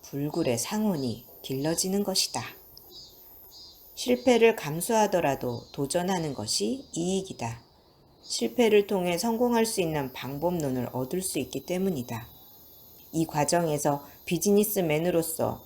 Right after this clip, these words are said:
면역력이 높아지고 어떤 상황에서도 치명상을 입지 않는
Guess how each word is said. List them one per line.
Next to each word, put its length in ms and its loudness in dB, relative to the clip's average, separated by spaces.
면역력이 600 0
높아지고 920 -6
어떤 380 2
상황에서도 920 2
치명상을 720 -2
입지 320 -2
않는 360 -4